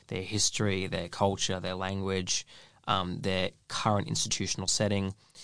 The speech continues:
You can't just come down on high and go, "Well, you must become a liberal democracy." As much as I think liberal democracies are, like, the best of the, like, the least worst, um,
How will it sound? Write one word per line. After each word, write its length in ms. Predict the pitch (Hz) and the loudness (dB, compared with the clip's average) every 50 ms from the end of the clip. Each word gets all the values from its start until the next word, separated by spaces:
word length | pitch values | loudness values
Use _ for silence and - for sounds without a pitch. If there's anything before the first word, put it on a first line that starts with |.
| - - - - | -20 -8 -2 0
You 100 | 127 - | 4 8
can't 240 | - 143 147 143 | 10 10 10 10
just 180 | - 156 - - | 8 4 4 2
come 280 | - - - 120 117 110 | 2 4 4 6 6 6
down 200 | 110 104 104 104 | 6 6 4 4
on 120 | 101 98 | 2 0
high 400 | 92 98 101 104 104 101 98 101 | 0 0 4 4 6 6 4 2
and 100 | 101 98 | 2 0
go, 160 | 101 95 95 | 0 0 0
"Well, 180 | 90 92 95 98 | 2 2 2 2
you 300 | 98 104 117 123 123 117 | 4 6 8 8 8 8
must 300 | 113 113 110 107 - - | 6 6 4 4 2 -2
become 320 | 92 - - 101 104 101 | -4 -4 0 0 0 2
a 40 | 95 | 0
liberal 340 | 98 101 95 - 101 92 90 | 0 -2 -2 -2 -2 -2 -2
democracy." 640 | - 85 85 92 - - - - - - - - - - - - _ - - _ _ - _ - | -2 -4 -6 -6 -6 -6 -2 -2 0 0 0 -2 -6 -12 -20 -20 _ -20 -20 _ _ -20 _ -2
As 120 | - 110 139 | 2 6 8
much 220 | 190 190 160 165 | 8 10 10 8
as 80 | 160 156 | 8 8
I 80 | 143 | 8
think 240 | 127 - 139 123 - | 8 8 6 6 6
liberal 220 | 131 120 113 113 | 6 6 6 6
democracies 600 | 110 120 113 110 104 107 - 113 - 113 104 101 | 6 6 6 6 6 6 4 2 4 4 2 4
are, 140 | 104 95 95 | 4 2 4
like, 300 | 95 95 95 92 - - _ _ _ _ _ _ _ _ _ _ _ - | 4 4 2 2 -2 -10 _ _ _ _ _ _ _ _ _ _ _ -6
the 80 | - | -2
best 320 | 101 107 113 104 - - - | 4 4 6 4 4 0 -2
of 60 | 110 | -2
the, 80 | 107 104 | -2 2
like, 240 | 107 104 95 - - _ _ _ _ - - | 2 0 0 0 -6 _ _ _ _ -10 -2
the 100 | - 107 | 0 4
least 320 | 110 110 113 110 - - | 6 6 6 6 4 2
worst, 640 | 107 101 107 107 104 95 95 101 - - - - - _ _ _ _ _ _ _ - | 4 6 8 8 8 8 6 4 2 0 0 -2 -4 _ _ _ _ _ _ _ 2
um, 480 | 107 107 107 104 104 101 101 101 104 | 6 8 8 8 6 4 2 0 -2